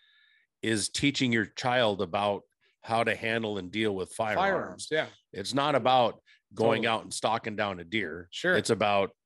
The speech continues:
Speaker 1: this is how you safely use a long gun or a
Speaker 2: Yeah.
Speaker 1: pistol or whatever.
Speaker 2: Yeah.
Speaker 1: This is how you, and where I went to school in Washington, it was part of the curriculum.
Speaker 2: Mm-hmm.
Speaker 1: You know, in, in junior high, it was
Speaker 2: Oh,
Speaker 1: part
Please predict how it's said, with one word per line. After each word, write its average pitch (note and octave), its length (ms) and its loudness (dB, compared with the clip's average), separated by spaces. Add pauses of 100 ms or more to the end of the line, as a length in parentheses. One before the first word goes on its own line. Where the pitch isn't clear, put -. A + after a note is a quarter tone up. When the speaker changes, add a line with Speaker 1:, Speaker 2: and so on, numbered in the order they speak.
(180)
Speaker 1:
this A2+ 340 -2
is A2+ 160 0
how A2 280 4
you G2+ 420 -4
safely G2+ 500 -4
use F#2+ 380 -2
a E2+ 80 -4
long F2+ 440 -4
gun F2 300 -8
or D#2+ 220 -8 (240)
a C3+ 100 -2
Speaker 2:
Yeah. B2+ 100 2
Speaker 1:
pistol A2 340 2
or F#2+ 240 4
whatever. F#2+ 600 2 (120)
Speaker 2:
Yeah. A2 200 -10
Speaker 1:
This B2 200 2
is G#2 100 -4
how G2 140 0
you, G2 140 -2
and A#2+ 120 -2 (400)
where G#2+ 360 2
I A2+ 120 2
went A#2+ 200 -2
to G2 80 -8
school A2 280 -2
in F#2 80 -6
Washington, F#2+ 760 -4 (240)
it A#2 60 -2
was B2+ 140 2
part C3 220 2
of A2 60 0
the F#2 60 -8
curriculum. F2+ 560 -12 (260)
Speaker 2:
Mm-hmm. C3+ 220 -4 (140)
Speaker 1:
You G2+ 120 0
know, G2+ 200 2
in, G2 120 -2
in A#2 320 -2
junior A2+ 360 -2
high, A2 400 -4
it - 120 -10
was G2 120 0
Speaker 2:
Oh, D#3+ 100 8
Speaker 1:
part C#3+ 40 6